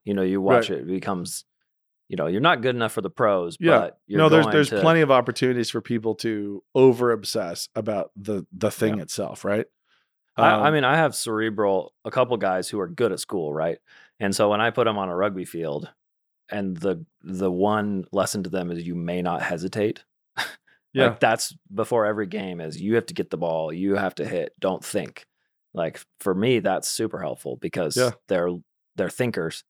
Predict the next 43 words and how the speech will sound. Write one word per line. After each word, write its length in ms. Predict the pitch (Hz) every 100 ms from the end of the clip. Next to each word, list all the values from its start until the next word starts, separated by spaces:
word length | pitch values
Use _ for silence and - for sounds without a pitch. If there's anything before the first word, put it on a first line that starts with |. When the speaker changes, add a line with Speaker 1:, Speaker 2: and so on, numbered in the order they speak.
| _ -
Speaker 2:
I 60 | 139
have 100 | 175
an, 80 |
Speaker 1:
And 60 | 151
they 20 |
Speaker 2:
I 40 | 131
have 100 | 135
a 40 |
Speaker 1:
love 100 | 131
to 60 | 117
Speaker 2:
very, 200 | 123 139
Speaker 1:
sit 160 | 143 139
Speaker 2:
I 80 | 131
have 80 | 127
a 20 |
Speaker 1:
back 40 |
and 60 | 117
Speaker 2:
very 240 | 120 131 131
intelligent 500 | 123 120 120 113 110
family 260 | 113 113 110
member, 420 | 92 82 85 95 _ _ _ _ _ _ _ _ _ _ -
like, 260 | 95 95 - _ _ _ _ _ _ _ _ _ _ -
who 460 | 107 123 117 107 110 -
hid 280 | 120 120 117
in 80 | 110
a 60 |
porta 260 | - 131 139
potty 320 | 98 80 78
during 240 | 95 101
football 220 | 101 120 98
practice. 460 | - - - - _ _ _ _ _ _ _ -
Speaker 1:
Yeah. 180 | 117 - - - - -
Speaker 2:
You 80 | 135
know, 100 | 139
it's 100 | 127
like, 200 | 120 -
but 200 | 135 127 -
Speaker 1:
<laughs> 80 | -
Yeah. 160 | 139
Speaker 2:
off 220 | 160 165
the 100 | -
charts 540 | 120 - - 139 123 -
intelligent 640 | 104 123 127 98 82 92